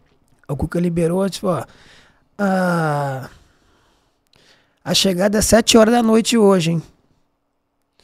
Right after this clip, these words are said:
Aí nada de, aí chegamos lá no quarto, a janta era jantar e dormir,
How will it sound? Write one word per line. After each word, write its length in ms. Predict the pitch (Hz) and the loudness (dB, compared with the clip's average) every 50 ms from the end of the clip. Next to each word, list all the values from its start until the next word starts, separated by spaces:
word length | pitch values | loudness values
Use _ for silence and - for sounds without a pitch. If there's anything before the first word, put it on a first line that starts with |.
| _ _ _ _ _ _ _ _ _ - - | _ _ _ _ _ _ _ _ _ -20 -14
Aí 80 | - 123 | -12 -10
nada 400 | 139 143 135 151 190 190 208 196 | -8 -8 -6 -6 -6 -6 -6 -6
de, 460 | 180 170 170 170 160 156 147 135 123 - _ _ _ _ _ _ _ - | -4 -4 -4 -2 -4 -4 -6 -8 -12 -14 _ _ _ _ _ _ _ -16
aí 280 | - 123 135 160 180 185 | -10 -6 -4 -4 -4 -4
chegamos 460 | 175 - - 190 170 165 190 196 196 | -4 -6 -6 -4 -4 -2 -2 -2 -2
lá 120 | 196 190 208 | -2 -2 -2
no 80 | 208 | -4
quarto, 560 | 175 - - 180 196 202 202 202 - - 220 - _ _ _ _ _ _ _ _ _ _ - | -4 -2 -2 0 0 0 0 -2 -6 -10 -14 -20 _ _ _ _ _ _ _ _ _ _ -8
a 80 | 156 147 | -6 -4
janta 340 | 131 143 160 175 185 - 190 | -2 -2 -2 -2 0 0 2
era 100 | 180 190 | 2 2
jantar 400 | 175 202 208 196 175 - 196 202 | 4 4 4 4 4 2 2 2
e 40 | - | 2
dormir, 600 | 208 - - 214 277 269 254 240 226 208 151 - | 0 0 2 4 4 6 6 4 4 2 0 0